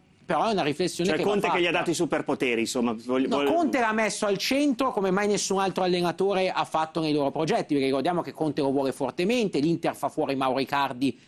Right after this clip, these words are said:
Speaker 1: che comunque era un'istituzione, per... mette dentro Romelu Lukaku, quindi succedono delle cose per cui comunque lui arriva con un'investitura molto importante, con una squadra, poi un allenatore che costruisce la squadra su di lui, mm,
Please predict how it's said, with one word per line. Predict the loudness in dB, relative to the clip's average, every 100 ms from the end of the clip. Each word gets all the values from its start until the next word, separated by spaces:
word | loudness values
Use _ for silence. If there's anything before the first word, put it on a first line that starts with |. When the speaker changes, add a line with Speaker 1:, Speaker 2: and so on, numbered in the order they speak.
| _
Speaker 1:
che | -8
comunque | -4 -2 0 0
era | -2
un'istituzione, | -2 -4 -6 -8 -6 -2 0 2 0 -2 -6 _ _
per... | -4 -4 -4
mette | -6 -2 0
dentro | 2 0 0
Romelu | 0 2 2 2
Lukaku, | 2 0 0 -2 -4 -4 -6 _ _
quindi | 0 2 2
succedono | 0 -2 0 0 0
delle | 0 2 0
cose | 0 0 0 -2
per | -2 -4
cui | -2 0
comunque | 0 0 0
lui | 2 2
arriva | 2 2 2 0 -4 -12 _
con | -2 2
un'investitura | 2 2 0 -2 -2 -2 0
molto | 2 2 0 -2
importante, | -4 -4 -6 -4 -4 -6 -12 -14 -10 -10 -6
con | -2 0
una | 2 0
squadra, | 0 0 0 0 0
poi | -2
un |
allenatore | 0 0 0 0 0 0
che | -2
costruisce | -4 -4 0 0 0 -2
la | -2
squadra | -2 0 0 0 -2 -6 _ _ -18
su | -6 -2
di | 2
lui, | 2 4 2 0 -4
mm, | -10